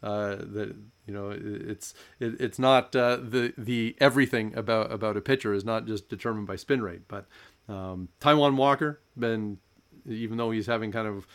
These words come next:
uh, a breakout season with the Mets, uh, he's been hovering between twenty-one hundred, twenty-two hundred for, uh, for years now. Uh, Nathan Eovaldi, uh, for Boston, consistently between twenty-one hundred, twenty-two hundred.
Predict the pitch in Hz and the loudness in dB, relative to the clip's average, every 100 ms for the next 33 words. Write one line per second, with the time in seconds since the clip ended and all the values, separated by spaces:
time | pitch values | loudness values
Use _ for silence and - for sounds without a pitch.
0 | - - 110 98 - 110 95 131 120 120 | -20 -18 -10 -10 -6 -6 0 0 2 0
1 | 110 123 117 117 107 107 117 123 - - | 0 -2 -2 -2 -4 -2 0 0 -2 -20
2 | _ - 101 98 104 113 104 - _ _ | _ -12 -8 -6 -4 -6 -6 -12 _ _
3 | _ _ 117 101 120 110 107 101 98 110 | _ _ -4 -2 -2 0 -2 -4 -6 -6
4 | 98 117 104 101 98 104 95 - 101 - | -6 -6 -4 -6 -6 -6 -6 -6 -6 -4
5 | 107 104 101 95 - 101 - - - - | -6 -4 -6 -8 -8 -8 -8 -20 -20 -14
6 | 95 92 120 113 117 113 123 110 110 - | -14 -6 -4 0 2 2 0 -2 -2 -8
7 | - 101 98 117 123 120 113 113 131 113 | -12 -8 -4 -2 0 0 0 4 4 4
8 | 95 - 104 101 - 98 113 117 - 87 | -2 -10 -8 -6 -6 0 4 4 0 -12
9 | - 95 110 117 104 104 95 107 - 113 | -10 -8 -6 -6 -6 -6 -6 -6 -6 -6
10 | 107 104 104 101 - 95 - 123 117 113 | -4 -4 -6 -8 -8 -10 -4 -4 -2 -4
11 | 113 | -4